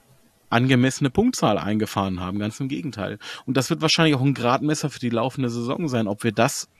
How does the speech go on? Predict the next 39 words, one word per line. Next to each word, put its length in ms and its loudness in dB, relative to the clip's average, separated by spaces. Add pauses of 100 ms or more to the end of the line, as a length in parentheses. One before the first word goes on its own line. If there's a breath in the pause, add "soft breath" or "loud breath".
(200)
ob 160 -8
wir 60 2
da 240 4
einen 220 2
Unterschied 520 0
machen 320 -6
können. 300 -10 (500 loud breath)
Weil 320 4 (340 soft breath)
natürlich 500 2
ist 140 -4
es 80 -2
schön 400 4
gegen, 420 -2 (480)
also 220 -6
wir 180 0
haben 120 2
ja 80 2
gegen 160 2
Elversberg 500 0
übrigens 280 -4
auch 120 2
nicht 160 -2
gewonnen, 300 -6
aber, 320 4
äh, 160 -6 (540 loud breath)
natürlich 340 6
ist 100 2
es 80 6
schön, 280 8
gegen 200 6
Aufsteiger 540 6
zu 120 -4
punkten 420 4
und 180 0
gegen, 340 0
und 460 -4
gegen 240 4
potenzielle 560 2
Absteiger 640 0